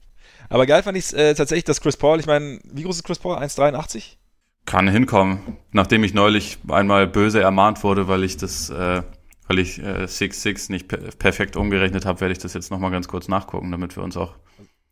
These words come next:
Speaker 2: nicht angreifbar machen. Also
Speaker 1: Also
Speaker 2: laut
Speaker 1: laut
Speaker 2: B-Ball Reference ist er eins fünfundachtzig.
Speaker 1: Eins fünfundachtzig. Ja, das Geile ist ja, ich meine, der Typ, wir, wir reden ja immer für Chris, darüber, Chris Paul, okay, mit vierunddreißig jetzt so, oder,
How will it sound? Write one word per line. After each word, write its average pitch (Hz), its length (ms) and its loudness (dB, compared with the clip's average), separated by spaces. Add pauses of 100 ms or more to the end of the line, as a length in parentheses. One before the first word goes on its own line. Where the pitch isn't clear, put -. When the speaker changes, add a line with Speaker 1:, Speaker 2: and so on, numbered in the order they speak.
(100)
Speaker 2:
nicht 110 220 4
angreifbar 104 460 4
machen. 92 320 2 (340)
Also 110 280 2
Speaker 1:
Also - 20 2
Speaker 2:
laut 110 260 4
Speaker 1:
laut 131 380 2 (380)
Speaker 2:
B-Ball 117 380 4
Reference 117 440 2
ist 113 120 -2
er 104 100 6
eins 101 200 0
fünfundachtzig. - 680 -6 (280)
Speaker 1:
Eins 127 200 -14
fünfundachtzig. 98 720 -2 (500)
Ja, 107 100 -12
das 117 140 -6
Geile 147 240 4
ist 131 140 -2
ja, 135 80 2
ich 135 80 -2
meine, 135 140 0
der 131 100 -2
Typ, 151 200 -8
wir, 127 200 4
wir 120 80 2
reden 143 120 0
ja 147 60 2
immer 135 180 2
für 131 140 -4
Chris, - 300 -6
darüber, 123 320 0
Chris - 200 -4
Paul, 135 280 2
okay, 131 300 -2
mit 127 140 -2
vierunddreißig 123 560 0
jetzt 127 160 -6
so, 120 300 0
oder, 98 320 0